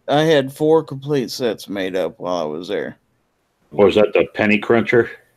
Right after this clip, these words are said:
Speaker 1: Yeah, I, I went and got a whole handful of change out of my car. <laughs>
Speaker 2: Lucky you didn't get arrested. It's illegal to deface American currency.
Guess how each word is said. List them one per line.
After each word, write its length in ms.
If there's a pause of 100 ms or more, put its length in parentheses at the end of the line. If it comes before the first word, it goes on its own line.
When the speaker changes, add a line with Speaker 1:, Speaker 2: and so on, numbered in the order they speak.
(220)
Speaker 1:
Yeah, 400
I, 380
I 80
went 280
and 140
got 220
a 80
whole 380
handful 420
of 80
change 320
out 140
of 80
my 160
car. 440 (600)
<laughs> 0 (680)
Speaker 2:
Lucky 280
you 80
didn't 200
get 160
arrested. 760 (180)
It's 120
illegal 400
to 100
deface 600
American 600
currency. 640